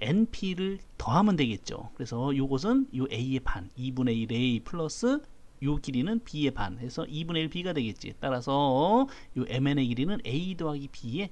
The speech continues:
이분의 일과 같다. 이렇게 계산할 수가 있습니다.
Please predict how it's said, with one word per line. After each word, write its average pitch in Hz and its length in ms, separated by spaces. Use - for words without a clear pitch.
이분의 139 460
일과 113 380
같다. - 600
이렇게 135 400
계산할 135 320
수가 - 160
있습니다. 117 760